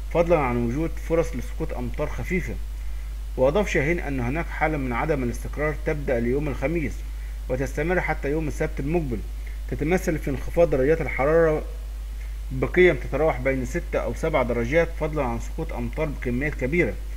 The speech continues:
تصل لحد السيول يصاحبها ظاهرة الرعد والبرق، لذلك يفضل الابتعاد عن أعمدة الإنارة والأشجار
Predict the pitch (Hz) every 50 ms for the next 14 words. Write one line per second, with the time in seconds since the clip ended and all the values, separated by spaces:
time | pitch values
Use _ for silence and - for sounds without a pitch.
0 | - - - - - - 180 180 180 185 156 139 120 - - 160 151 143 123 -
1 | - 165 190 196 160 104 - - - - - - - - - - - 147 135 120
2 | 165 156 - 185 196 185 180 170 170 165 - 127 123 135 131 127 127 160 175 160
3 | 147 - - - 127 123 135 175 185 170 139 127 127 123 127 127 131 123 135 170
4 | 180 156 - - - - - - - - - - - 117 110 117 143 160 170 160
5 | - - 135 123 - 160 151 147 143 127 123 - - 131 120 123 147 147 131 92
6 | 120 120 110 110 127 151 160 160 143 117 117 113 - - 113 120 139 156 165 165
7 | 160 156 139 123 113 110 117 110 113 117 135 151 160 165 160